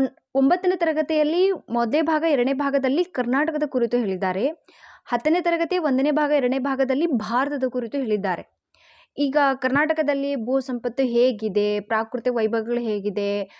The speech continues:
ಆಮೇಲೆ ಸಾರಿಗೆ ಸಂಪರ್ಕದ ಬಗ್ಗೆ ಕೊಟ್ಟಿದ್ದಾರೆ, ಕೈಗಾರಿಕೆಗಳ ಬಗ್ಗೆ ಕೊಟ್ಟಿದ್ದಾರೆ. ಇದೇ ವಿಷಯವನ್ನ ಭಾರತಕ್ಕೆ ಹೋಲಿಕೆ ಮಾಡಿ ಎಲ್ಲಿ ಕೊಟ್ಟಿದ್ದಾರೆ ಅಂದ್ರೆ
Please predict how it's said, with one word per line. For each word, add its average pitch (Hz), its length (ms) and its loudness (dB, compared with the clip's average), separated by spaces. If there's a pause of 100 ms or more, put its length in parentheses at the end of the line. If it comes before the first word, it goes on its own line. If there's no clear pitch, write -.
(220)
ಆಮೇಲೆ 226 600 2
ಸಾರಿಗೆ 233 400 0
ಸಂಪರ್ಕದ 233 460 -4
ಬಗ್ಗೆ 220 220 -4
ಕೊಟ್ಟಿದ್ದಾರೆ, 208 560 0
ಕೈಗಾರಿಕೆಗಳ 220 640 0
ಬಗ್ಗೆ 208 240 -2
ಕೊಟ್ಟಿದ್ದಾರೆ. 190 520 -4 (380)
ಇದೇ 359 320 4
ವಿಷಯವನ್ನ 240 640 -2
ಭಾರತಕ್ಕೆ 269 680 0
ಹೋಲಿಕೆ 233 380 0
ಮಾಡಿ 214 260 -2
ಎಲ್ಲಿ 208 160 -2
ಕೊಟ್ಟಿದ್ದಾರೆ 202 340 -4
ಅಂದ್ರೆ 240 560 -4